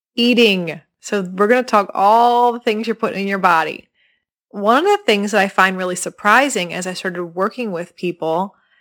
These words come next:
is it's so common for people to not eat regular meals, skipping meals or maybe not eating all day and then finally binge eating at the end of the day. When you skip meals,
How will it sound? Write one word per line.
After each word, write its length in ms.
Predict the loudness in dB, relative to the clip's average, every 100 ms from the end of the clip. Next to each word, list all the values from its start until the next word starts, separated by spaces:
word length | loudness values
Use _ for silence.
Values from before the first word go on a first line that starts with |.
| _ _
is 380 | 2 4 0 -8 _
it's 160 | 0
so 540 | 2 0 4 4 4 2
common 540 | -2 2 4 4 -2
for 100 | -6
people 380 | -6 -6 -4 -4
to 100 | -4
not 400 | -4 -2 -2 -4 _
eat 340 | -2 -2 -4 -8
regular 500 | -6 -4 -2 0 2
meals, 720 | 4 4 4 2 -2 -8 -8 _ _ _ _ _ _
skipping 580 | -4 0 2 2 0 0
meals 800 | 0 2 2 2 0 -4 -4 -6 -8
or 640 | -2 2 4 4 2 -2 _ _
maybe 260 | 0 2 4
not 200 | 2 2
eating 240 | -2 -2
all 260 | 0 2 2
day 320 | 2 2 2
and 100 | 2
then 120 | -2
finally 580 | -6 -4 -2 -2 -4 -4
binge 400 | -4 -2 -2 0
eating 280 | 0 0 -2
at 100 | -2
the 120 | -2
end 200 | -2 -2
of 100 | -4
the 80 | -6
day. 600 | -2 0 2 0 -4 -8 _ _ _ _ _ _ _
When 160 | 0 2
you 180 | 2
skip 400 | 2 2 0 0
meals, 720 | -2 0 2 4 2 0 -6